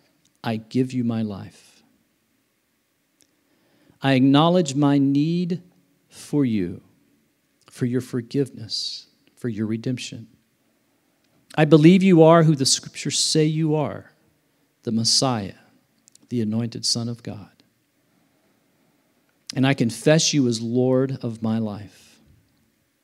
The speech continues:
From this moment on, Jesus, you are in charge. You make the decisions. I give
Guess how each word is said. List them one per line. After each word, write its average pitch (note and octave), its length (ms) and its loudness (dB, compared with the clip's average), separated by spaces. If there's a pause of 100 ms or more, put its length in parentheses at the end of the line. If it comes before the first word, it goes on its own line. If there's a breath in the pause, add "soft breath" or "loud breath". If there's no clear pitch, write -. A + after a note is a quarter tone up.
(840)
From F3+ 260 6
this G3 280 8
moment G3 340 6
on, D#3+ 240 4
Jesus, D3 480 2
you D3+ 340 4
are F3 80 4
in F3+ 140 2
charge. B2 560 0 (680)
You B2 560 0 (920)
make A#2 220 -4
the C3 80 -4
decisions. B2+ 880 -4 (880)
I C3+ 100 -4
give A#2 220 -4